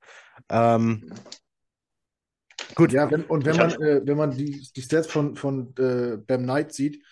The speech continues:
Speaker 2: klar, neunzig Yards liest sich gut, ziehst du da den langen fünfzig Yards Lauf ab, äh, sind's vierzehn für, äh, vierzehn für vierzig, klingt dann irgendwie auch nicht mehr so richtig sexy, ne?
Speaker 1: Ja.
Speaker 2: Also ja,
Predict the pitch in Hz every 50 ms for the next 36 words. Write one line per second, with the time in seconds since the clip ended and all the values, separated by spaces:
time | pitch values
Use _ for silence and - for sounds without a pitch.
0 | - - - _ _ - 139 131 131 131 135 143 131 - 127 110 135 135 135 135
1 | - 131 127 - 120 - - 147 135 147 - 135 131 - 135 135 131 131 131 127
2 | 127 131 135 131 131 - 135 127 - 123 131 131 135 131 - 131 120 117 117 117
3 | 135 - - _ _ _ _ _ _ _ _ _ _ _ - 123 123 123 123 110
4 | 110 127 117 - - 139 135 - - 127 - 131 120 113 - - 87 98 123 123
5 | 113 120 135 131 - 123 - 131 127 - 147 143 143 139 139 135 - - - _
6 | _ - - 131 127 127 127 131 117 123 123 120 113 131 131 110 113 110 101 110
7 | 113 117 - 117 107 - - 113 - - 110 107 123 131 - - - _ _ _
8 | _ _ _ _ _ _ 98 104 104 - _ _ _ _ _ _ _ _ _ _
9 | _ _ _ _ _ _ _ _ - - 113 113 107 113 113 117 123 - 110